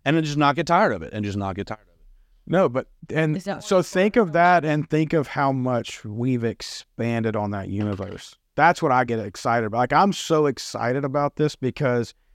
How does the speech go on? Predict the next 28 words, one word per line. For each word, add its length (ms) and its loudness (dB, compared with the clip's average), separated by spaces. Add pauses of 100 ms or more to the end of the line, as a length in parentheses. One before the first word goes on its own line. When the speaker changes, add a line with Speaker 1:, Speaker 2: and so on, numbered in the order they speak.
(680)
Speaker 2:
of 240 2
how 380 2
much 300 0
it's 240 -6
grown 600 -4 (120)
and 180 -2
how 220 4
many 260 2
different 560 -2
stories 720 -4
we 140 -4
have. 220 -4 (400)
Boba 360 2
Fett 300 -4
is 200 -2
amazing. 640 0
He 120 -2
is 120 -2
one 160 -2
of 80 0
an 80 -2
i-, 220 -4
one 200 0
of 60 4
the 60 2
most 240 -2
iconic 680 -4 (120)
characters 640 -2